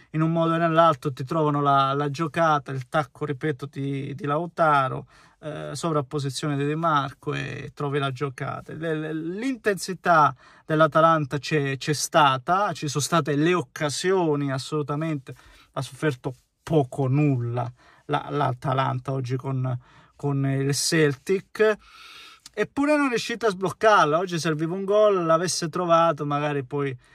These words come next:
la partita poteva finire anche con un risultato, con un risultato ampio.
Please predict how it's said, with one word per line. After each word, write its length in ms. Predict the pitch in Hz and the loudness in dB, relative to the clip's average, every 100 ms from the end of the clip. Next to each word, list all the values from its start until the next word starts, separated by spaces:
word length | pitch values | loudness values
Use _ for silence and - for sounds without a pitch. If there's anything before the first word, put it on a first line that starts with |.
| _ - | _ -8
la 100 | 135 | -6
partita 400 | 147 - 147 135 | -6 -6 -6 -4
poteva 440 | 143 131 147 143 | -6 -4 -2 -2
finire 320 | 131 143 139 | -2 -4 0
anche 280 | 139 143 135 | 0 -2 -6
con 160 | 143 135 | -6 -4
un 60 | |
risultato, 760 | 135 139 127 147 131 135 131 131 _ - - _ | -4 -6 -6 -6 -4 -6 -6 -10 _ -20 -20 _
con 120 | 151 | -2
un 0 | |
risultato 640 | 139 139 135 151 131 147 | 0 -2 -2 -2 -2 2
ampio. 600 | 156 143 127 123 143 135 | 6 6 4 -4 -8 -8